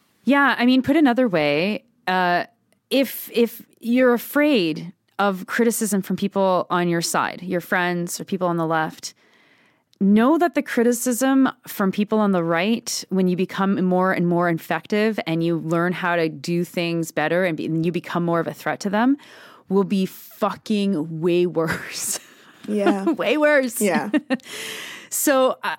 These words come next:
Speaker 1: you know, but the way to get past that isn't to necessarily run head into, like, conflict or anything like that, but is to build yourself into a, a, a world that you're so comfortable with that people can say whatever the fuck they want about you and it doesn't matter,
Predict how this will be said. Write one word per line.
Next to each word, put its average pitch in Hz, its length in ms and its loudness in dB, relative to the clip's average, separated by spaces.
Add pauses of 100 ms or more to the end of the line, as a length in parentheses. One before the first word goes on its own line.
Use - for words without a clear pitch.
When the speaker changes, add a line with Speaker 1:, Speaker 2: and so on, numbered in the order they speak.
Speaker 1:
you 269 160 6
know, 254 100 4
but 233 200 0
the 254 80 4
way 262 200 4
to 277 140 0
get 247 160 0
past 320 480 0
that 185 440 0
isn't 254 340 2
to 262 120 0
necessarily 202 540 0
run 196 240 0
head 180 320 -2
into, 190 340 0
like, 151 400 0 (220)
conflict 190 640 -2
or 170 80 0
anything 170 300 -4
like 170 180 -2
that, 240 260 0
but 240 100 0
is 254 120 0
to 302 120 2
build 240 300 2
yourself 247 580 0 (380)
into 247 400 2
a, 220 220 2
a, - 180 0
a 202 80 2
world 208 480 2
that 233 100 0
you're 196 140 0
so 240 300 0
comfortable 214 500 -2
with 196 300 0
that 185 320 -2 (220)
people 226 260 2
can 226 160 0
say 233 120 0
whatever 220 220 2
the 202 100 -2
fuck 208 280 -4
they 196 100 0
want 185 220 2
about 196 180 0
you 175 100 0
and 185 80 0
it 196 40 -2
doesn't 220 260 2
matter, 302 420 0